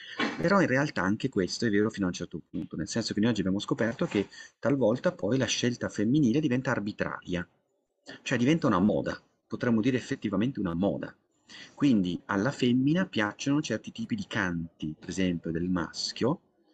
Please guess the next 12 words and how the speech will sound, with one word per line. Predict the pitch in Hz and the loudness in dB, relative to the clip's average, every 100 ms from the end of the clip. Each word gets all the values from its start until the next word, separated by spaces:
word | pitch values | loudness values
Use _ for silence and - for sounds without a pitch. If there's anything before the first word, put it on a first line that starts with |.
| - - _ _ _ _ | -20 -20 _ _ _ _
anche | - 196 185 113 | -2 2 2 0
se | - | 4
in | 139 | 4
realtà | 104 147 120 | 4 0 -2
potrebbero | 139 135 107 101 104 | -4 -2 0 2 0
benissimo | 98 131 135 98 | 2 0 -2 -2
esserci | 104 - - | -2 -4 -8
degli | 92 90 101 | -4 0 0
altri | 104 104 139 | 0 -4 -2
canti | 110 92 107 - 147 | -2 -2 -4 -4 -2
altrettanto | 127 - - 101 110 104 | -2 -4 -6 -4 -4 -2
elaborati | 90 87 120 113 92 - 110 131 | -2 0 2 0 -2 -8 -6 -6